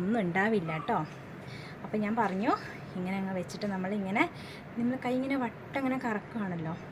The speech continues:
കറക്കി ഒരു മുപ്പത് തവണയെങ്കിലും നിങ്ങൾ ചെയ്യുക. അതിന് ശേഷം നേരെ ഓപ്പോസിറ്റ് സൈഡും കൂടെ ചെയ്യുക. അതും മുപ്പത് തവണ തന്നെ ചെയ്യുക. ഓപ്പോസിറ്റ് സൈഡ് ചെയ്യുമ്പോൾ ശരിക്കും കൈ കട്ട് കഴിക്കും കേട്ടോ.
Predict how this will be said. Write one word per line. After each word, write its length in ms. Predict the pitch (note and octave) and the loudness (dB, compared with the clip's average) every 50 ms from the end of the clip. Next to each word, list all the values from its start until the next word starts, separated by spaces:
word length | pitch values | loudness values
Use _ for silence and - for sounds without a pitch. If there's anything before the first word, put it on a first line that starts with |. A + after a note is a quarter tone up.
| - - - - - - - - - | -12 -12 -12 -12 -12 -10 -10 -6 -2
കറക്കി 240 | B3 A#3 A3+ - B3 A#3+ | -2 -2 0 0 0 2
ഒരു 60 | A3 A#3 A#3+ | 2 4 2
മുപ്പത് 360 | A#3 - - - - D4+ C4+ | 2 0 0 2 6 6 6
തവണയെങ്കിലും 500 | A3+ G3 F#3 F3+ F3+ F#3 F#3 F#3+ G3+ G3+ G3 | 6 6 4 2 0 -2 -2 0 0 0 0
നിങ്ങൾ 180 | F#3 F#3 F#3 G3+ - - | -2 -2 -4 -2 0 0
ചെയ്യുക. 420 | G#3 F#3+ F3 E3+ - F3 G#3 C#4 D4+ - - - - F3 | 2 2 2 0 -2 0 0 0 -2 -2 -6 -6 -4 -2
അതിന് 220 | F#3+ G#3 G#3 G#3+ G#3 - - | -2 0 0 0 0 0 0
ശേഷം 420 | F#3+ F3 F3 F3 - - C4 D#4 F4 - - - - - - - - G3 | 0 0 0 0 0 4 4 4 4 2 -2 -12 -12 -12 -8 -4 -2 0
നേരെ 560 | G3 G3 G3 G3 G3 F#3+ F#3+ F#3 F#3+ G3 - - - - A#3+ D4 | 0 0 0 0 0 -2 -2 -2 -2 -2 -2 -2 -2 4 6 6
ഓപ്പോസിറ്റ് 520 | F4+ - - - G3+ F#3 - - F3 D#3+ D#3 - | 6 6 4 0 -2 -2 -2 -4 -6 -4 -4 -4
സൈഡും 320 | E3+ D#3 C#3+ D3 F#3+ G#3 G3+ | -4 -4 -4 -4 -2 -2 0
കൂടെ 160 | F#3+ G#3+ D4+ - D#4 | 0 0 2 2 4
ചെയ്യുക. 280 | D4 B3+ F#3+ - - - - - - - - - - - - - - - - - - - - - - - - - - - - - - A3+ | 4 4 4 2 -2 -4 -6 -8 -8 -10 -10 -10 -10 -10 -12 -12 -12 -12 -12 -12 -14 -14 -14 -14 -14 -14 -12 -12 -12 -12 -10 -4 -2 0
അതും 240 | A3+ G#3 A3 E4+ F4+ - - - - - - G3+ | 2 2 2 0 0 -2 -6 -10 -8 -4 -2 -2
മുപ്പത് 280 | F#3+ E3+ - - G#3 G#3 G3 | -2 -2 0 0 0 2 2
തവണ 200 | F#3 F3 F3 F3 F3 F3+ F3 | 0 0 -2 -2 -2 -4 -4
തന്നെ 320 | F3 F3 F3+ F#3 G#3+ B3 B3 - | -4 -4 -2 0 0 0 2 2
ചെയ്യുക. 280 | G3+ F3 E3+ E3+ E3+ D3+ - - - - - - - G3+ F3+ | 0 0 0 -2 -2 -4 -6 -8 -10 -12 -10 -6 -4 -4 -4
ഓപ്പോസിറ്റ് 500 | - - - G#3 F#3 - - G#3+ A3+ A3 - | -4 -2 -4 -4 -2 -2 -2 0 0 0 2
സൈഡ് 220 | A3 G#3 G#3 A3 G#3+ - | 2 2 2 2 2 2
ചെയ്യുമ്പോൾ 320 | G#3 G#3+ A3 A#3 B3 A#3+ A#3 - | 2 2 2 2 2 0 0 -2
ശരിക്കും 1040 | - G#3 G3+ F#3 F3+ F#3 F#3+ F#3 G3+ G#3+ G#3+ - - - - - - - D4 C#4+ C#4+ C#4 C4+ | -2 -2 -4 -4 -4 -4 -2 0 0 0 0 -2 -8 -12 -12 -10 0 4 6 6 8 8 6
കൈ 100 | B3 B3+ B3+ - B3 | 6 4 2 2 0
കട്ട് 240 | G3+ F#3 - - - - - - - - - - D#4 D4 | 0 0 -2 -6 -12 -12 -12 -12 -12 -2 2 4 6 8
കഴിക്കും 380 | C4 A3+ G#3+ G#3+ - B3 A#3+ | 8 8 6 6 4 2 2
കേട്ടോ. 160 | G#3 - A#3 | 4 4 2